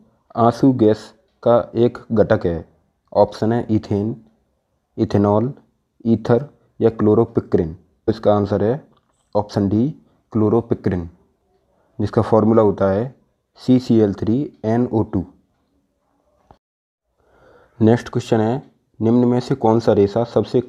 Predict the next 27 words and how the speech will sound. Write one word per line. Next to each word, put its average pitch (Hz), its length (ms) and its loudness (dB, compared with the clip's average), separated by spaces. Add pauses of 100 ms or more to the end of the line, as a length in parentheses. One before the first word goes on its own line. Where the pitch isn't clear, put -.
(100)
कम 135 260 0
आग 110 200 2
पकड़ता 92 400 -2
है? 92 220 -6 (260)
ऑप्शन 110 340 0
है 113 60 2
नायलॉन, 104 520 0 (720)
कॉटन, 110 420 0 (960)
रेयॉन 107 480 2 (500)
या 113 120 0
टेरिकोट। 101 560 0 (840)
तो - 80 0
इसका 110 240 0
राइट 110 340 2
आंसर 104 400 -4
है 117 160 -2
ऑप्शन 104 440 -6
बी, 117 220 -2 (180)
कॉटन। 90 420 -4 (1500)
Saccharin 123 520 2 (100)
is 120 200 0
made 113 280 2
up 110 160 0
of, 107 160 0 (1400)
ऑप्शन 107 360 0
है 127 140 -2 (280)
टोलुइन, 110 420 4